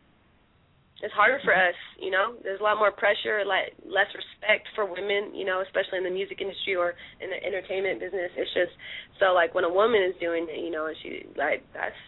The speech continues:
Speaker 1: that's something else, you know what I mean? Like, yeah, men, men do it all day,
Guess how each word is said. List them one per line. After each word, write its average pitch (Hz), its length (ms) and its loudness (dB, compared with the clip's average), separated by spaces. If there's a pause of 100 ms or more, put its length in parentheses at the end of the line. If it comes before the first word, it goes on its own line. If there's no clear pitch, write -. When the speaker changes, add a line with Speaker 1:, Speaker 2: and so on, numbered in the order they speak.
(140)
Speaker 1:
that's 185 240 -4
something - 240 -2
else, 175 320 2
you - 80 -6
know 160 80 -2
what 170 80 -2
I 175 80 0
mean? 180 240 -2
Like, 151 240 -2 (400)
yeah, 170 80 0
men, 196 400 4
men 233 240 4
do 220 80 4
it 202 80 6
all 185 160 6
day, 208 240 2